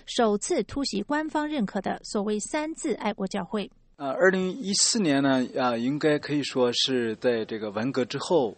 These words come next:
Speaker 2: 啊，对这个宗教迫害，啊，是最严厉的一年。主要表现在呢，就是说在文革之后从来没有过，就不，这么大规模的有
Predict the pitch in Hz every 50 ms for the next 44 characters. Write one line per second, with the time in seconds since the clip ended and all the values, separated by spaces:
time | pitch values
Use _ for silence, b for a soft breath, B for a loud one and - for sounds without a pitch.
0 | _ _ - 123 113 110 110 - - 131 123 120 113 107 113 113 104 107 101 -
1 | 123 127 127 131 117 - - - 123 107 98 120 117 110 104 98 - - _ _
2 | 120 117 117 113 117 117 - - - - 123 110 107 104 98 - 143 135 117 101
3 | 92 98 107 123 131 120 110 104 98 87 - _ _ 113 110 104 101 92 90 95
4 | 95 101 101 B B B B B B B - 131 139 175 190 156 147 123 113 -
5 | 151 143 131 135 127 123 117 117 117 113 110 113 113 - - 127 117 - - 113
6 | 117 117 113 110 110 107 B B B B B B B - - 143 131 127 127 120
7 | 117 113 120 135 151 135 143 123 - 143 131 - - 147 143 131 120 117 110 117
8 | 135 - - - 127 143 135 127 117 117 123 139 135 123 104 95 90 - - 156
9 | 147 127 113 - - _ _ - - 131 117 104 117 113 110 - _ - 165 156
10 | 139 127 - - 175 156 151 - - 139 131 113 104 104 110 110 113 - - 117
11 | 113